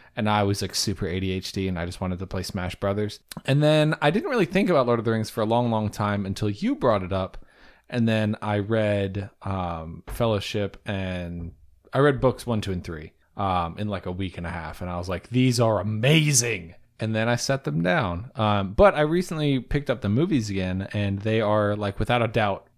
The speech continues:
I think my favorite movies ever.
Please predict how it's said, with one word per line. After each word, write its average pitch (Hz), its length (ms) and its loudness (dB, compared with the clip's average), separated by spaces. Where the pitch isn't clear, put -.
I - 60 0
think 101 280 -2
my 95 140 -2
favorite 87 420 -6
movies 87 520 -10
ever. 110 440 -8